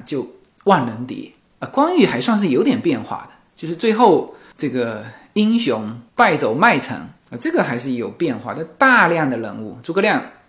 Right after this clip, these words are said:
一出场就是，就是个半神一般的人物，是吧？啊，到最后也还是个，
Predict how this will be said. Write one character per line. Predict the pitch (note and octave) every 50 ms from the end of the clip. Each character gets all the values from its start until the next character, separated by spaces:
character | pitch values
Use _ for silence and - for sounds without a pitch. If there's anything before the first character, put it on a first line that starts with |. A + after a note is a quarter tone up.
| _ _ _
一 | - G3
出 | - - - A#3+
场 | A#3 A#3+ - D#3+ A2+ A2
就 | A#3+ C#3 C3
是， | B2 - A#2 A2 A#2 - - _ _ _ _
就 | - E3+
是 | D#3 E3+ D#3
个 | D#3+ D#3+
半 | - B3+ A3 F#3+ F3
神 | F3 - C3 A2+ A#2 C#3
一 | D#3+ D#3+
般 | E3 E3 D#3+
的 | D#3
人 | C3+ A2 F2 F2
物， | A#2 A2+ A2+ A#2 - - _ _
是 | - - C3+
吧？ | C3+ C#3 - - - _ _ _ _ _ _ _ _ _
啊， | - C3 D3 - -
到 | F#3+ F3+
最 | - - C4 A#3+
后 | A#3 B3+ A3 E3 C3+
也 | C3+ B2+
还 | A2 C3 B2+ C3+
是 | C#3 E3+
个， | C#3 D3 C3 A#2+ - - -